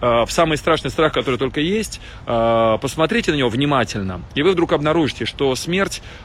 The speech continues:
ну, просто самый мощный советчик, который только можно себе, м, э, представить. Э, у нас на курсе есть, э, специальные уроки, называются видеоквесты, где я даю ссылку на ролик Стива Джобса. Возможно, вы его смотрели.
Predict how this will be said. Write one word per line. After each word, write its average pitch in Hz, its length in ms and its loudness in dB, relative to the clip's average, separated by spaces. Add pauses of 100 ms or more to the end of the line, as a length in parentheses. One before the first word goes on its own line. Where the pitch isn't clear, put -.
ну, 147 60 -4
просто 175 200 0
самый 175 460 4
мощный 139 340 0
советчик, 139 480 0
который 117 200 -6
только 120 220 -2
можно 117 220 -2
себе, 110 440 -2
м, 110 180 -4 (100)
э, - 20 -2
представить. 104 540 -4 (380)
Э, 117 280 2
у 127 80 -4
нас 165 180 0
на 151 100 -2
курсе 190 320 0
есть, 143 400 -2
э, 123 540 2
специальные 135 760 0
уроки, 190 340 2
называются 120 320 -2
видеоквесты, 117 600 0 (340)
где 123 180 0
я 180 140 4
даю 143 200 4
ссылку 170 380 0
на 135 340 0 (680)
ролик 147 380 4
Стива 135 260 -2
Джобса. 117 420 0 (120)
Возможно, 117 380 0
вы 113 80 2
его 110 120 2
смотрели. 135 480 0